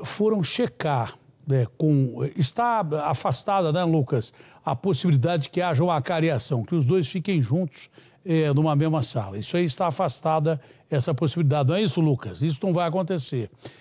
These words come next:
Mas chamaram o, o Carlos, é, pra prestar depoimento. Ô, Carlos, olha, a Anne tá dizendo outra coisa. A cariação da, tá afastada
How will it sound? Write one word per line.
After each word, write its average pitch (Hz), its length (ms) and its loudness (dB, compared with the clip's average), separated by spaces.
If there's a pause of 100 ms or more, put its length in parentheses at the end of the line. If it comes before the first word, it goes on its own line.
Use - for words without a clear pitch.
(180)
Mas 156 220 0
chamaram 202 760 2
o, 160 600 4
o 160 120 2
Carlos, 127 800 -4 (320)
é, 151 180 0
pra 165 280 -2
prestar 170 580 -2
depoimento. 165 720 -2 (540)
Ô, 147 240 0
Carlos, 160 460 0
olha, 175 420 2
a 175 100 -2
Anne 170 300 0
tá 185 140 -4
dizendo 170 480 -2
outra 170 280 -2
coisa. 123 400 -4 (280)
A - 120 -4
cariação 240 800 0
da, 220 220 2
tá 214 200 0
afastada 190 720 0